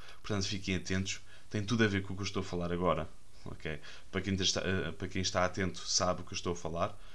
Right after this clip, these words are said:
mas pa-, para os mais novos fiquem atentos aqui, ok? Eu vou lançar, vou disseminar aqui pelo, pelo, pelo Facebook e pelo YouTube e por todo lado, ok? Como vocês já sabem. Até lá, <coughs> podem visitar a Escola Liberta-te aqui acima, podem pedir para aderir à comunidade Liberta também.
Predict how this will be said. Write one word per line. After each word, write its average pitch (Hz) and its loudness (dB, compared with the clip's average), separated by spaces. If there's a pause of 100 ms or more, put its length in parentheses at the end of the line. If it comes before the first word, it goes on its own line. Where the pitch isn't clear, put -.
(140)
mas - 0
pa-, 69 0
para 92 2
os 90 2
mais 92 4
novos 92 2
fiquem 95 0
atentos 92 0
aqui, 98 -2 (240)
ok? 98 2
Eu 95 2
vou 92 2
lançar, 90 4
vou 95 -2
disseminar 92 2
aqui 87 -4
pelo, 87 0 (420)
pelo, 85 0 (680)
pelo 87 -2
Facebook 98 -2
e 95 -6
pelo 85 -2
YouTube 101 2
e - 4
por - -6
todo 87 -2
lado, 90 4
ok? 92 0
Como 82 -6
vocês 82 -4
já 85 -4
sabem. 123 4 (480)
Até 120 8
lá, 131 12
<coughs> - 0
podem 107 8
visitar 98 4
a - 10
Escola 101 6
Liberta-te 117 4
aqui 107 -2
acima, 180 4 (280)
podem 117 4
pedir 117 4
para 117 10
aderir 113 8
à 110 10
comunidade 113 6
Liberta 113 4
também. 127 2